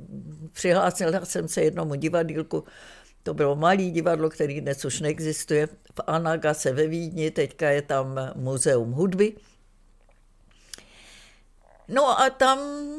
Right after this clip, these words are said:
jsem to hrála, nejdřív ten pan, jmenoval se Pikl, já myslím, že ještě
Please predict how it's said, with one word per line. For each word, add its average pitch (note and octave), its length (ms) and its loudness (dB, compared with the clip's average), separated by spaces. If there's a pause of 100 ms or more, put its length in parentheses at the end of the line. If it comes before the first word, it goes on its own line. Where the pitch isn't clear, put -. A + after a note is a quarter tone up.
jsem C#4+ 440 2
to G#3 200 0
hrála, C#4 880 0 (1000)
nejdřív A3 460 -4
ten A3 280 0 (180)
pan, D#3+ 520 -4 (300)
jmenoval E3+ 360 -6
se F3 160 -2
Pikl, A#3+ 420 -6
já C3+ 200 2
myslím, F#3+ 300 -8
že G#3 100 -2
ještě F#3+ 380 -4